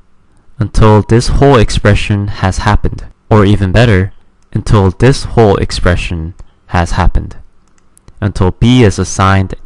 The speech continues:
a value of a plus one, this plus plus is not going to be applied. Meaning b,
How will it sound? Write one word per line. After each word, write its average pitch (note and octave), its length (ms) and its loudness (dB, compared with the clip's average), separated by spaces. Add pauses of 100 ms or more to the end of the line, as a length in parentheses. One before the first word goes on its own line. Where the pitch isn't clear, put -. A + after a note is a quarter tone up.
(280)
a F#2 100 0
value F#2+ 420 2
of F2 340 -2 (100)
a G#2 440 2 (500)
plus - 340 4
one, F2+ 380 0 (1300)
this G2 180 0
plus - 320 2
plus G2 380 0
is F#2+ 200 -6
not F#2 220 0
going F#2+ 160 0
to - 100 4
be F2 80 2
applied. E2+ 520 0 (1400)
Meaning G2+ 480 -2 (920)
b, A2 480 2